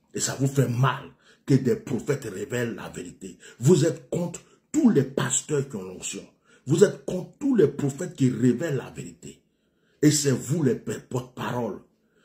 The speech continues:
C'est le nom de Makoso qui est gâté. C'est Makoso seulement qui se montre en public.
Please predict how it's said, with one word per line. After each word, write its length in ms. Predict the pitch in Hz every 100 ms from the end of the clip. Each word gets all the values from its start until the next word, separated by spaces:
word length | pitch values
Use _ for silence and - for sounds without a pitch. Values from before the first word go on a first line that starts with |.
| _ -
C'est 260 | - 160
le 160 | 151 143
nom 320 | 147 202 220
de 140 | 131
Makoso 560 | 117 113 - 151 - 147
qui 120 | 127
est 80 | 90
gâté. 460 | 90 - 180 190 - _ _ _ _ _ _ _ _ _ - -
C'est 180 | 170
Makoso 520 | 147 143 143 208 202 202
seulement 360 | 120 120 160
qui 120 | 165
se 120 | - 113
montre 360 | 117 156 120
en 80 | 95
public. 520 | - 101 139 170 -